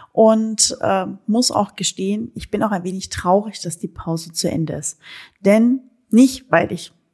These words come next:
keine Folgen mehr für euch aufnehmen möchte, sondern für mich heißt es, in dem Moment, wo ich diese Folge hier aufnehme und wir haben September, heißt das für mich, der Sommer ist vorbei. Ja,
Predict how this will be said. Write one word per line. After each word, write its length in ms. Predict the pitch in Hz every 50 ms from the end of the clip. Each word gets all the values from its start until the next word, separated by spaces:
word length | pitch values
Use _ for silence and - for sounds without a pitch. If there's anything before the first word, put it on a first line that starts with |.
| _ _ _
keine 220 | - - 202 - 156
Folgen 300 | - - 180 180 175 175
mehr 140 | 170 165 -
für 100 | - 180
euch 160 | 180 220 247
aufnehmen 300 | 262 277 294 262 254 240
möchte, 340 | 233 240 226 - - 214 202
sondern 320 | 190 220 226 233 233 226
für 100 | - 202
mich 260 | 196 220 214 - -
heißt 340 | 220 202 208 220 - - -
es, 240 | 214 214 - - - _ - - - - - - - -
in 120 | - 185 196
dem 120 | 196 208
Moment, 340 | 220 220 214 208 202 196 -
wo 40 | 190
ich 100 | 190 -
diese 240 | - 190 180 196 175
Folge 280 | - 208 190 - -
hier 160 | 180 185 -
aufnehme 400 | - - 190 - 202 190 190 185
und 120 | 185 170 -
wir 160 | 175 170 175
haben 240 | 170 170 170 180 170
September, 640 | 165 165 165 - - 190 190 196 202 196 202 196 _ _ _ _ _ _ - - _ _ _ _ _ _ - - - - -
heißt 240 | 226 214 208 -
das 100 | 202 196
für 80 | 202 208
mich, 300 | 202 208 208 - - _
der 160 | - 269 294
Sommer 180 | 320 330 302 254
ist 100 | 226 -
vorbei. 340 | 190 170 165 151 - 165 - _ _ _ _ -
Ja, 240 | - 233 220 202